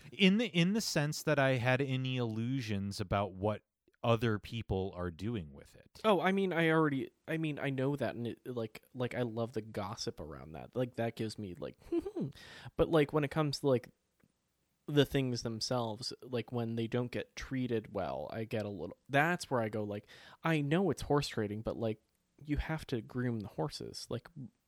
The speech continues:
Speaker 2: brush the tails, and what the fuck? You're
Speaker 1: Hey,
Speaker 2: not
Speaker 1: man,
Speaker 2: doing
Speaker 1: it's
Speaker 2: that?
Speaker 1: not like
Speaker 2: Like
Speaker 1: there was a, it's not like there was a QAnon guy with a Viking helmet on in there.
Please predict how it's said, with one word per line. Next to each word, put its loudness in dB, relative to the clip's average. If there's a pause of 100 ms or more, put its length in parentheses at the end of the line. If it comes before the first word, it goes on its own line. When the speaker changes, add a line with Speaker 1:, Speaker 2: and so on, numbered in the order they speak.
(380)
Speaker 2:
brush -4
the -8
tails, -6
and -12 (240)
what -10
the -12
fuck? -4
You're -2
Speaker 1:
Hey, 2
Speaker 2:
not 2
Speaker 1:
man, 0
Speaker 2:
doing 0
Speaker 1:
it's 2
Speaker 2:
that? 2
Speaker 1:
not 2
like 2
Speaker 2:
Like 4
Speaker 1:
there 4
was 4
a, -4
it's -4
not 0
like 0
there 2
was 2
a 2
QAnon -2
guy 2
with 0
a -4
Viking -4
helmet -6
on -8
in -12
there. -12